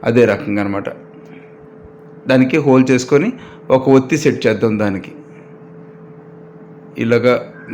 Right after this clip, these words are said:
మడత పెట్టుకొని కొంచెం లావుగా తయారు చేస్తున్నాను నేను. దాన్ని ఈ ఒత్తిని దీనిలో సెట్ చేద్దాం.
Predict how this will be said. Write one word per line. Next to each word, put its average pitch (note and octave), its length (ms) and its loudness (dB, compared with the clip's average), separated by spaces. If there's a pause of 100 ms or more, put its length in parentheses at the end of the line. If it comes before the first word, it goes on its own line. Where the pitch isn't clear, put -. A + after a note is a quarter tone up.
(160)
మడత A2+ 180 -2
పెట్టుకొని B2 320 -6
కొంచెం A#2 280 -2
లావుగా A#2+ 340 4
తయారు A#2 260 2
చేస్తున్నాను A2 460 -4
నేను. A#2+ 180 -4 (2000)
దాన్ని A#2+ 280 0 (320)
ఈ B2+ 40 6 (260)
ఒత్తిని B2+ 300 -2 (360)
దీనిలో B2 280 2 (520)
సెట్ A2 220 -4
చేద్దాం. F#2+ 280 -10